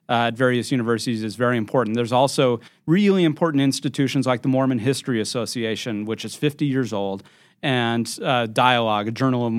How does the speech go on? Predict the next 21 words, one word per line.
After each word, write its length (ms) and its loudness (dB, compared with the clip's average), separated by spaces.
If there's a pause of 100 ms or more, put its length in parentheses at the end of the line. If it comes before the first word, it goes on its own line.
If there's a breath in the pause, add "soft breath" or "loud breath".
(120)
of 140 -6
Mormon 300 2
thought, 340 0
also 260 -2
fifty 340 -2
years 320 -2
old. 220 0
You 120 2
know, 100 2
and 120 0
these 280 0
kinds 180 2
of 80 -6
institutions 840 -2
and 120 -2
periodicals 1000 0
where 480 2
this 200 0
scholarship 800 -2
is 140 -8
done. 380 -2